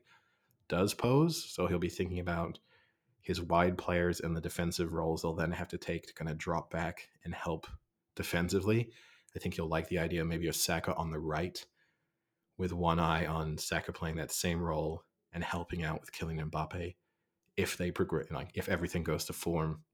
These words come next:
It also means I think they'll, Kyle Walker is returning from fitness. I doubt Kyle Walker will play in this match because I'll then want to save Kyle Walker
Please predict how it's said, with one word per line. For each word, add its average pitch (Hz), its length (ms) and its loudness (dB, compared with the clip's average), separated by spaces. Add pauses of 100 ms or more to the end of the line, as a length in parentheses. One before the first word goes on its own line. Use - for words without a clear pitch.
(1040)
It 90 120 2
also 98 280 8
means 95 240 8
I 90 40 8
think 95 220 4
they'll, 90 340 0 (800)
Kyle 107 220 12
Walker 101 320 12
is 90 220 6
returning 107 460 8
from 95 180 2
fitness. 92 640 2 (640)
I 92 120 -4
doubt 87 320 4
Kyle 90 260 6
Walker 87 300 4
will 85 140 4
play 85 300 2
in 90 120 2
this 95 180 -2
match 117 380 0 (720)
because - 260 0
I'll 76 100 2
then 80 240 2
want 80 140 0
to - 80 -4
save - 380 0
Kyle - 280 -2
Walker 165 520 -2